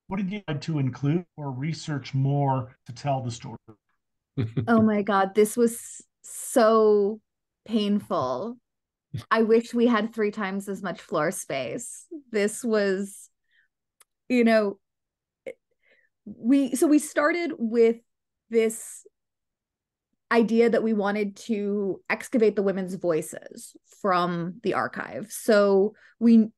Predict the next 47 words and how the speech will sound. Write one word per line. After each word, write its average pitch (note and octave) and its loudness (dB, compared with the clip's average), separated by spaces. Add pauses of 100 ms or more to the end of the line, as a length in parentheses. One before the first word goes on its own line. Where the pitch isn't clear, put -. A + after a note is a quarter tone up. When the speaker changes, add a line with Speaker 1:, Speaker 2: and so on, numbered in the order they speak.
(160)
Speaker 3:
we A3+ 2
wanted A3+ 0
to G3+ -6
use G#3 0
this G#3 -4
correspondence. G3 -4 (120)
So G3 0 (540)
again, A#3 6
one B3 8
of B3 4
the B3 6
big A3 4
sources G#3+ -4
of F#3+ -4
the F#3+ -2
archival F3+ -4
material A3 -2
that A#3 -2
we A#3+ -4
have A3 -6
are A3+ 0
these G#3+ -2
things A3 -2
called G#3+ -2
the G#3+ -2
director's E3 -6
files. - -14 (380)
And G#3 4
this A3+ 2
is A#3+ 2
basically A#3 2
all G#3 0
the A#3 2
correspondence G3+ -2
between F#3+ -10
anyone F3+ 2
and F#3 -4
Frost E3+ -2
during F#3+ 2
his F#3+ -2
time F3+ -4
as F3 -4
director F3 -2
of F3+ -6
the D#3 -4
observatory, D#3 -6
which E3+ -4